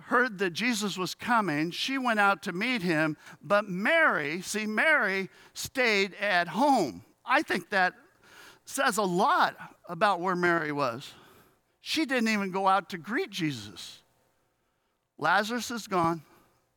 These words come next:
My brother's gone, it's over. There's no use going."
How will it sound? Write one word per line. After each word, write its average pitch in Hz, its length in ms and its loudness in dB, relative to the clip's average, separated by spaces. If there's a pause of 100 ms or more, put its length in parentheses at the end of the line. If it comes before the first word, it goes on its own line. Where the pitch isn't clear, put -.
(1080)
My 147 120 -6
brother's 180 400 0
gone, 156 240 0
it's 147 160 -6
over. 156 400 -4 (2500)
There's 143 180 -4
no 147 140 0
use 139 420 -4
going." 98 280 -12